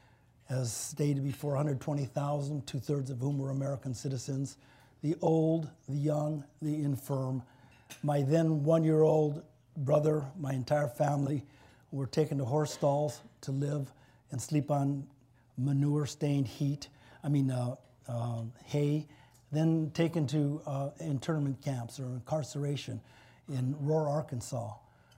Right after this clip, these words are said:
There were ten such camps around the United States. They were essentially sentenced to, uh, indefinite confinement.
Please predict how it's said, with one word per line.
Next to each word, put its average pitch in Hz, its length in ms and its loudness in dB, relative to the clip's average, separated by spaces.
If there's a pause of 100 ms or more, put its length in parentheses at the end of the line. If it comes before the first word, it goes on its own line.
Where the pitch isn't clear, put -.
(200)
There 143 80 -4
were 139 80 0
ten 185 280 6
such - 320 -2
camps 147 400 -2
around 143 260 2
the 143 60 0
United 143 340 -2
States. 135 540 -4 (400)
They 147 60 -2
were 135 80 4
essentially 165 440 4
sentenced 143 580 2
to, 135 280 4 (720)
uh, 131 380 -2 (340)
indefinite 143 560 4
confinement. 135 600 -2